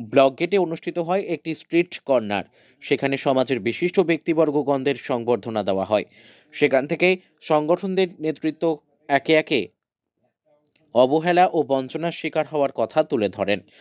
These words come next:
উপস্থিত ছিলেন সংগঠনের কেন্দ্রীয় কমিটির সদস্য সুসেন মাঝি, জেলা কমিটির ফণীভূষণ কুমার, সংগঠনের বাঘমুন্ডি ব্লক সভাপতি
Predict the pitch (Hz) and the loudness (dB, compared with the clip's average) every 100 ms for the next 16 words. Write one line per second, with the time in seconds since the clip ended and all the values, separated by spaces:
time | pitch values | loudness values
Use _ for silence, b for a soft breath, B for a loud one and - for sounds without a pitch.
0 | b b b 135 185 180 202 - 185 190 | b b b 2 4 4 0 0 0 0
1 | 185 160 151 165 160 156 160 147 165 170 | -2 -2 0 -2 -2 -2 -2 0 0 0
2 | 165 160 160 165 147 147 165 156 b b | -2 -2 -4 -2 0 0 0 0 b b
3 | b - 165 151 165 151 131 101 110 - | b -4 -2 0 -2 0 0 0 -4 -6
4 | - 120 110 123 120 113 123 - 123 143 | 0 2 2 2 0 0 -2 -2 -4 -4
5 | 143 147 151 143 143 139 135 b b b | -4 -4 -4 -2 0 2 2 b b b
6 | - 147 139 143 156 143 131 123 160 170 | -2 -2 0 0 0 2 2 2 -2 -2
7 | 160 151 139 147 139 139 143 143 | 0 0 0 -2 -2 -2 -4 -4